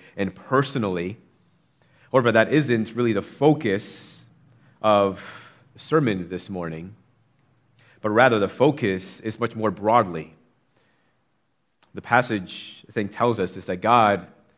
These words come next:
has a particular interest,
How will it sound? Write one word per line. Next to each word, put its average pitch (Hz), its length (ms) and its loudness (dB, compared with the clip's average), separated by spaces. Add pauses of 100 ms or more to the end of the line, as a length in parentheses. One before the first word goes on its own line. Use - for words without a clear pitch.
(380)
has 107 160 -8
a 95 40 -6
particular 110 600 -2
interest, - 920 -12